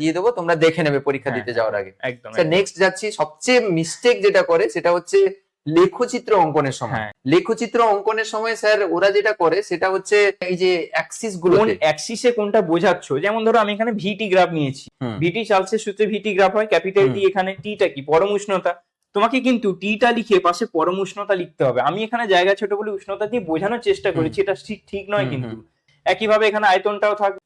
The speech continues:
Speaker 2: তাই অ্যাক্সিস গুলো কিন্তু একটা সরল রেখা হয়, কিন্তু কন্টিনিউ চলতেই থাকবে, তাই এখানে কিন্তু অ্যারো গুলো মাস্ট। এটাও অ্যারো দেখো, এখানে আলাদা কালার করে কিন্তু সেই জন্য দেওয়া আছে। লেখো যেটা, মানে যেটা actually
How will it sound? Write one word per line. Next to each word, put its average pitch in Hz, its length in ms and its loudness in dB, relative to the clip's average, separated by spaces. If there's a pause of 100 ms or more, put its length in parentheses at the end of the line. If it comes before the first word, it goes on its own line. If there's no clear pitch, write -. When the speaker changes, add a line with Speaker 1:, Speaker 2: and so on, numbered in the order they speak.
Speaker 2:
তাই 220 100 4 (200)
অ্যাক্সিস 180 480 -4
গুলো 254 140 4 (120)
কিন্তু 247 260 0
একটা 262 140 -4 (100)
সরল 202 260 4 (100)
রেখা 220 140 2
হয়, 196 160 2
কিন্তু 226 160 -6 (120)
কন্টিনিউ 202 360 -2 (160)
চলতেই 190 340 0 (100)
থাকবে, 180 220 -4 (100)
তাই 175 120 2 (100)
এখানে 202 300 -4
কিন্তু 220 160 -6 (120)
অ্যারো 147 240 2
গুলো 208 220 2 (160)
মাস্ট। 143 440 -2 (100)
এটাও 240 240 4
অ্যারো 208 240 4
দেখো, 165 140 2
এখানে 208 220 2
আলাদা 185 340 6
কালার 196 220 4
করে 208 200 0
কিন্তু 214 200 -10
সেই 202 80 4
জন্য 202 220 0
দেওয়া 170 220 6
আছে। 151 140 -6 (140)
লেখো 330 440 2
যেটা, 190 220 4 (120)
মানে 175 180 -2
যেটা 196 200 2
actually 220 280 -6